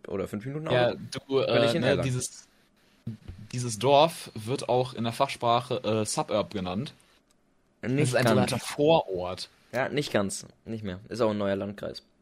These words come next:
Speaker 2: Nicht? Ja, das heißt nicht viel.
Speaker 1: Ja, natürlich nicht, aber, also,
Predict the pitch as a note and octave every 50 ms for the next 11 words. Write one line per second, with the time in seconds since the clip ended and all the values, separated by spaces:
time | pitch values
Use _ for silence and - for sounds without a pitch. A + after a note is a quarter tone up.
0 | _ _ _ _ _ _ - E3 G3+ G#3+ - - _ _ _ _ _ _ _ _
1 | _ _ _ _ _ _ _ _ _ _ _ _ _ _ _ _ _ _ _ -
2 | F#2+ F2+ G2+ G2+ - B2+ A#2 B2+ B2+ A#2+ G#2 - - - G#2+ G#2+ A2 B2+ B2+ B2+
3 | B2+ - - - - - A2+ A#2 B2+ C3 - A#2+ A#2 G#2 C3 B2+ A#2 G#2+ G2 -
4 | - D2+ G2 G#2 G#2+ G#2 G2 - - - - _ - _ _ _ _ _ - C3+
5 | C#3+